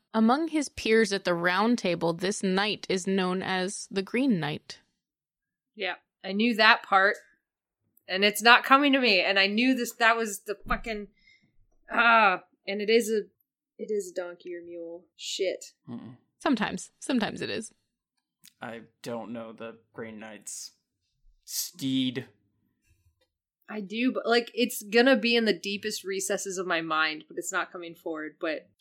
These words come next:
Speaker 1: We gonna go to Google.
Speaker 3: Okay.
Speaker 2: we gonna go to Google. Let me unplug my phone.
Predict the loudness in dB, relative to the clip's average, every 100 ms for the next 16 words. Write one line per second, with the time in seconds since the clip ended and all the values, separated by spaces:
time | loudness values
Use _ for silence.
0 | -6 0 2 2 2 6 4 4 2 2
1 | 0 0 -8 -18 -18 -20 -18 -16 -8 4
2 | 10 10 10 8 8 8 8 8 6 6
3 | 6 4 0 -12 -20 -20 _ _ _ _
4 | _ _ _ _ _ _ _ _ _ _
5 | -20 -18 -14 -12 -12 -10 -10 -10 -18 -12
6 | -8 -8 -10 -16